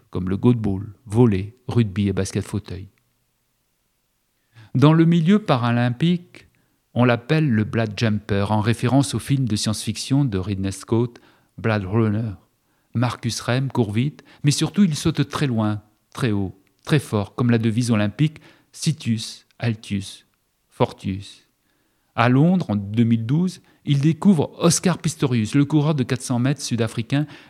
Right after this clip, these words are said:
lui aussi amputé et lui aussi équipé d'une prothèse aux deux jambes. Son combat commence,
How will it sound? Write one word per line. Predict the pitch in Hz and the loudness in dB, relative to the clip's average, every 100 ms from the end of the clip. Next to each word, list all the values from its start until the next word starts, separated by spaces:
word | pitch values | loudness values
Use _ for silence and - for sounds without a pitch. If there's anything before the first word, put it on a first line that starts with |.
| - | 0
lui | 143 | 4
aussi | 185 - 180 | 4 2 0
amputé | 151 156 151 - 214 214 _ _ _ - | 0 0 0 2 0 -2 _ _ _ -2
et | 113 | 0
lui | 113 | 4
aussi | 147 135 - 170 | 4 4 2 0
équipé | 160 117 110 127 | 0 0 0 0
d'une | 120 104 | 0 -2
prothèse | - 104 - 110 104 | -2 -4 -2 -2 -2
aux | |
deux | 101 98 | -4 -4
jambes. | 98 87 87 - _ _ _ _ _ _ | -4 -6 -8 -16 _ _ _ _ _ _
Son | - 110 | -6 -4
combat | - 101 101 | -4 -2 -2
commence, | 101 95 95 127 135 - | -2 -4 -4 -4 -8 -14